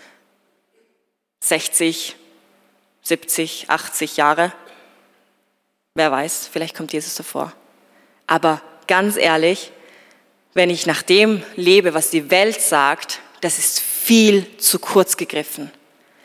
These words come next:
Das ist viel zu kurz gegriffen. Diese Richtlinien sind viel zu kurz gegriffen. Du drehst dich stä-, ständig um dich selber.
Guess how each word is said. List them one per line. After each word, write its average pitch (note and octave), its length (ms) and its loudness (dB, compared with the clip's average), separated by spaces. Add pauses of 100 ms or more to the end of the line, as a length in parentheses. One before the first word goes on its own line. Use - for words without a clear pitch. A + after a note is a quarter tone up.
(160)
Das F3+ 160 2
ist - 180 2
viel B3+ 400 0
zu - 160 0
kurz - 300 0
gegriffen. - 400 -6
Diese F3+ 260 -2
Richtlinien F#3+ 480 0
sind F3+ 180 -4
viel - 340 0
zu - 160 -2
kurz - 240 -2
gegriffen. - 480 -12 (280)
Du G#3 100 -2
drehst C4+ 420 4
dich B3+ 140 0
stä-, G#3+ 280 2
ständig A3 380 0
um F#3+ 120 0
dich F#3+ 180 0
selber. E3 380 -2